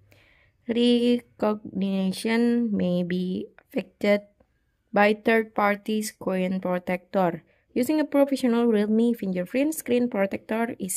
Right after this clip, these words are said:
recommended." Fingerprint location. Eh, itu keterangan, eh, petunjuk sidik jarinya ya. Di bagian bawah ada peringatan-peringatan penting. Oke,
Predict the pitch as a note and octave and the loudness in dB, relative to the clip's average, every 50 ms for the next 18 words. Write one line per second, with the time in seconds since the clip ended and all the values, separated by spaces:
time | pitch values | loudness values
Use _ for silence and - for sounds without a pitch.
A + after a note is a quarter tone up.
0 | - G#3+ G#3+ - G#3 F#3+ F#3 F3+ F3 F3 - - _ _ _ _ _ _ _ _ | -6 -6 -6 -4 -2 -2 -2 -2 -2 -4 -8 -10 _ _ _ _ _ _ _ _
1 | _ _ _ _ _ _ _ _ _ _ _ _ - F3 E3+ E3+ F3+ F3 F3 - | _ _ _ _ _ _ _ _ _ _ _ _ -8 -8 -6 -4 -6 -6 -6 -6
2 | - F#3+ F#3 F#3 F3+ E3+ E3+ - F3+ E3+ E3 - C4+ - - D#3+ - _ - - | -6 -4 -4 -4 -6 -6 -8 -8 -10 -10 -8 -8 -10 -10 -10 -14 -16 _ -20 -20
3 | - _ _ _ - - _ _ _ _ _ _ _ _ _ _ _ _ _ _ | -20 _ _ _ -20 -20 _ _ _ _ _ _ _ _ _ _ _ _ _ _
4 | _ _ _ _ - F3+ F3+ F3+ G3 - G3+ - F#3+ F3+ F3+ F3 E3+ F3 F3 F3 | _ _ _ _ -8 -6 -4 -4 -4 -6 -4 -6 -2 -2 0 0 0 0 -2 -2
5 | F3 F3 F3 F3 F3+ E3+ D#3+ - - - - _ F3 E3+ E3+ E3+ E3+ E3+ E3+ - | -2 -2 -2 -4 -6 -8 -10 -12 -14 -14 -12 _ -10 -8 -8 -8 -8 -10 -12 -12
6 | - - F#3 F3 F3 F3 F#3+ F#3+ F#3+ - _ - - _ _ _ _ _ _ _ | -6 -4 -2 -2 0 -2 -4 -6 -6 -10 _ -20 -20 _ _ _ _ _ _ _
7 | _ _ _ _ - G3 F3 E3+ - - F#3 F3+ G3 G3 G3 F#3+ E3+ D#3+ F3 F3 | _ _ _ _ -6 -6 -6 -4 -2 0 2 2 2 2 0 0 0 0 -2 -2
8 | F3+ E3+ E3+ E3+ E3+ F3+ F3+ F3 F3 F3 F3 F3+ G3+ G#3 G3 G#3 - E3+ F3 F3 | -2 0 0 0 0 0 0 -2 0 0 0 0 0 -2 -2 -4 -4 -4 -6 -6
9 | - F#3+ F3+ F3 F3 F3+ F#3+ F3+ F3 F3+ F#3 F3+ F3+ F#3 F#3 - F#3+ F#3+ G3+ F#3+ | -4 -4 -4 -4 -4 -6 -6 -8 -6 -6 -6 -6 -6 -8 -8 -8 -10 -8 -8 -8
10 | G3+ - G#3 G#3 G#3+ G#3+ - - G3 F#3+ F#3 E3 D#3 - _ _ _ _ _ _ | -8 -8 -10 -10 -10 -10 -10 -10 -8 -8 -8 -8 -10 -14 _ _ _ _ _ _
11 | _ _ _ _ _ _ _ _ _ _ _ _ _ - A#3+ A3 - D4+ D#4 D#4+ | _ _ _ _ _ _ _ _ _ _ _ _ _ -12 -10 -8 -4 -2 -2 -2
12 | D#4 | -4